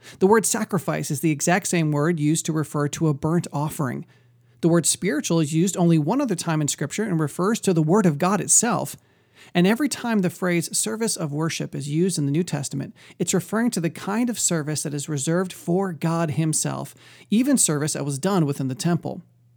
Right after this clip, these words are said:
"I urge you, brethren, by the mercies of God,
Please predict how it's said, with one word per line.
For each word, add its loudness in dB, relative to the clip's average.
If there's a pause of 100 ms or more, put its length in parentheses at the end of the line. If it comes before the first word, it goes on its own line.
(520)
"I 0 (140)
urge 2
you, 6
brethren, 0
by 0
the 2
mercies 2
of 0
God, -4